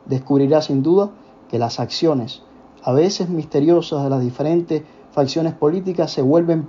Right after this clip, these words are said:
predecibles y comprensibles. Esperamos que la caída libre de Cuba por esta espiral descendente termine de una vez por todas y que Cuba, como el ave fénix, vuelva a resurgir de sus cenizas y que La Habana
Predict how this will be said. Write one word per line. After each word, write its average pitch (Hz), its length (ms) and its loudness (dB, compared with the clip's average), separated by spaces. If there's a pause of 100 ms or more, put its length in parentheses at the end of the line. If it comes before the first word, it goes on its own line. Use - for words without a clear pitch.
(100)
predecibles 139 800 2 (320)
y 131 80 -2
comprensibles. 135 1200 -2 (720)
Esperamos 139 720 2 (400)
que 143 100 2
la 139 140 6
caída 151 400 4
libre 156 320 4
de 131 140 0
Cuba 160 320 2
por 131 120 -2
esta 143 200 -6
espiral 139 400 -2
descendente 131 720 -4 (400)
termine 156 460 0
de 139 60 2
una 147 140 2
vez 135 140 0
por 135 240 -6
todas 127 300 0 (440)
y 143 100 -2
que 151 160 4
Cuba, 196 360 4 (360)
como 131 200 2
el 143 80 6
ave 165 180 4
fénix, 143 460 -2 (280)
vuelva 151 420 4
a 139 40 0
resurgir 143 640 -2 (300)
de 135 60 -2
sus 131 160 -4
cenizas 143 460 -2 (340)
y 135 100 -2
que 147 140 4
La 139 80 8
Habana 151 400 4